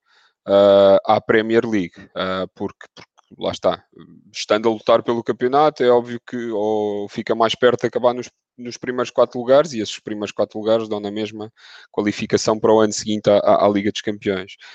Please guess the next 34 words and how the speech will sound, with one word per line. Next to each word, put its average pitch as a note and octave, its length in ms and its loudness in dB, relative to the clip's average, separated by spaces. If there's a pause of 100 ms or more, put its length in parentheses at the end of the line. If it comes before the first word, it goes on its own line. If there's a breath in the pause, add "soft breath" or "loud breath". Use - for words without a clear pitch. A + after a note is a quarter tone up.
(380 loud breath)
Ah, G#2+ 640 6
por D#3+ 100 0
outro D#3+ 240 0
lado, B2 300 6
Arsenal, A#2 720 2 (120)
tudo A2+ 220 -20
bem, C3+ 300 -2
ah, A2 440 -4
acho - 160 -10
que, - 120 -20
que - 160 -20 (120)
teve G#2+ 220 -12
um G#2+ 80 -14
grupo, G#2+ 240 -8 (220)
um G2+ 100 -18
grupo F#2 800 -14
acessível, A#2+ 680 -2
mas, G#2 360 -2
mas G2 260 -6
eventualmente, G#2+ 800 0 (720 soft breath)
ah, F#2+ 360 0
mantendo G#2 540 0
também A2 400 2
o A2 80 2
atual G#2+ 260 4
treinador, G#2 540 0
não, F#2+ 260 -10
não, G2+ 200 -12
não G#2 180 -6
vejo G#2 240 0
como G#2+ 180 -12
sendo G#2 320 -6
um A2+ 120 -10
dos - 260 -12